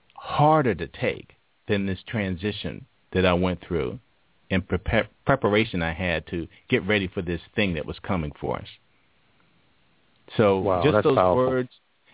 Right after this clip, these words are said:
Speaker 1: and taking it off of myself and understanding, you know,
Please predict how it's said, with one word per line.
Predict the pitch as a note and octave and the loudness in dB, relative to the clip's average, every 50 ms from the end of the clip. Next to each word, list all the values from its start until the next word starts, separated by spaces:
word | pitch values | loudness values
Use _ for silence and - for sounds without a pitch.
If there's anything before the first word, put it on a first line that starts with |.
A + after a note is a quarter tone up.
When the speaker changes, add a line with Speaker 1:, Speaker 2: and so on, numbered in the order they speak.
| _ - | _ -8
Speaker 1:
and | A2 A2 G#2+ - | -6 -6 -4 -2
taking | - D#3 D#3+ D#3 - D3+ C3 A#2+ | -2 -2 -2 -2 -2 -2 -2 0
it | A2 G#2+ | 0 2
off | A2+ A2 A2 A2 - - | 2 0 0 0 -2 -4
of | G2+ F#2+ E2+ D#2+ | -4 -4 -4 -6
myself | F2+ F2+ F2 E2 D#2+ - _ - - B2+ A#2+ G#2 D#2 A#1+ A#1+ - - - - _ _ _ _ - | -6 -6 -4 -4 -6 -10 _ -6 0 0 2 2 2 0 -4 -10 -14 -20 -20 _ _ _ _ -6
and | G2 F#2+ G2 | -2 0 0
understanding, | G#2+ G#2 G2 G2 F#2 - - A#2 A2+ A#2 A2+ A2+ G#2+ G2 F#2 F2+ E2 D#2 - - | 2 0 0 -2 -6 -6 -2 0 0 2 2 2 2 0 0 -2 -4 -8 -10 -4
you | - A2 G2+ | -2 0 2
know, | G2 F#2+ F#2 F2+ | 2 2 2 0